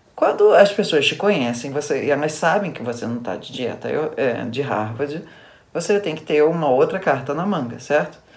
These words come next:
E aí envolve muitas vezes família, marido, filho,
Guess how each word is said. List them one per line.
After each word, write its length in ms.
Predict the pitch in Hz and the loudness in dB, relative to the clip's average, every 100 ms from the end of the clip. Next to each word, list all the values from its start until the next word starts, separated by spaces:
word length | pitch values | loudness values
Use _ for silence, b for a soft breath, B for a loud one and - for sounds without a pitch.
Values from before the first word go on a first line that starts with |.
| b b b _ | b b b _
E 80 | - | 0
aí 240 | 175 175 | 2 2
envolve 400 | 190 160 147 151 | -2 6 8 8
muitas 340 | 147 147 165 139 | 2 -2 -2 -2
vezes 680 | 127 127 127 123 117 - - | -2 -4 -4 -6 -8 -8 -8
família, 720 | - 180 135 120 131 113 110 | -4 -2 -2 -2 -2 -2 -2
marido, 720 | 120 147 120 110 135 - - | -2 -2 -2 -4 -4 -6 -10
filho, 800 | - - 127 135 117 120 117 | -14 -8 -4 -4 -4 -8 -10